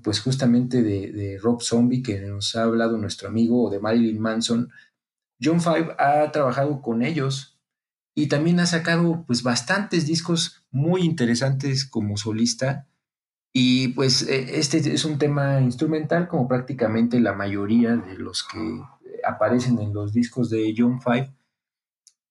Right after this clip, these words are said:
Y está inspirado, y esta es como un poco la historia macabra detrás del, del, de la canción, digamos, en una asesina serial que se llamaba Belle Gunner, que,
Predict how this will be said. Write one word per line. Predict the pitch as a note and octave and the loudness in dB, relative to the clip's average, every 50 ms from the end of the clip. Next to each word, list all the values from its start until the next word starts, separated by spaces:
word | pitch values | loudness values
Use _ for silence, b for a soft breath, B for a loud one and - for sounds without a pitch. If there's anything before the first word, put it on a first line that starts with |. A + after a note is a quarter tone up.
| _ D3 | _ 2
Y | C#3+ D3+ D#3 E3 D#3+ D#3+ | 4 4 4 4 4 2
está | D3+ C#3+ C3+ C3+ - E3+ F#3 | 2 0 2 2 2 2 2
inspirado, | F#3+ F3 E3+ - F3 E3+ D#3+ D#3+ D#3 D#3 D#3+ E3 D#3+ - - | 0 -2 -2 0 2 4 4 4 4 4 2 2 0 0 -2
y | A#2+ A2 G#2+ A2+ | -2 0 2 2
esta | A#2+ B2 - C#3 | 0 0 0 -2
es | C3+ - | -2 0
como | - B2 A#2 A#2 | 0 2 2 2
un | A#2+ B2+ - | 2 2 0
poco | C3 B2 - - B2 | -2 -2 -2 0 0
la | A#2 G#2 G2 G2 | 0 0 -2 -4
historia | G2 - - - C3 B2+ B2 A#2+ A#2+ A2+ | -6 -6 -4 -2 0 2 4 4 2 2
macabra | G#2 G2+ F#2+ - - - A2+ A#2 B2 A#2 A2 | 0 -4 -6 -4 -2 0 0 2 2 0 0
detrás | G2 F#2+ F#2 - A2+ A#2 A#2+ A#2 A#2 | -2 -4 -6 -2 0 0 2 2 2
del, | A#2+ A2+ G#2 G2 F2+ - - C3+ - - | 0 0 0 -2 -4 -8 -12 -18 -18 -14
del, | A2 G2+ G2+ G2 G2 F#2+ F#2+ F#2+ F#2+ F#2 F2+ F#2 _ _ _ _ _ _ _ _ _ _ _ _ _ _ _ | -12 -12 -10 -10 -12 -14 -16 -18 -20 -20 _ _ _ _ _ _ _ _ _ _ _ _ _ _ _ _ _
de | G#2 G2+ | -8 -6
la | G2+ G2+ G2+ | -4 -4 -4
canción, | G2+ A2+ A2 G#2+ - - D3 C#3+ C3+ C3 | -2 -4 -2 -2 0 0 0 0 0 2
digamos, | B2+ A#2 A#2 A#2 A#2+ B2 C3+ - B B B B B B _ _ | 2 2 2 2 2 0 0 -4 B B B B B B _ _
en | - C#3 D3+ | -2 0 2
una | E3 F3+ F#3+ F3+ E3 C#3+ | 2 2 2 2 0 0
asesina | C#3 - C3+ B2 D3+ E3+ E3 E3 D#3 | 0 0 0 0 0 0 0 0 0
serial | D3 - D3 D3 C#3 D#3 D#3 E3+ F#3+ F#3 F3 | 0 0 0 0 0 2 0 0 0 -2 -4
que | - C3+ B2+ B2 A#2+ | -2 0 0 2 0
se | A#2+ B2+ | 0 0
llamaba | B2+ B2 B2+ C#3 C#3 C#3 C3+ C3 B2+ - - | -2 -2 0 0 0 0 0 -2 -4 -6 -6
Belle | - C3 C#3 C#3+ C#3+ | -4 -2 0 0 0
Gunner, | C3 C3 C#3 C#3 C3+ C3+ D#3 E3 E3 - | 0 0 0 0 2 2 0 0 -2 -2
que, | B2 A2 A2 G#2+ G#2 G#2 G#2 - - | 0 0 2 0 0 -2 -4 -6 -8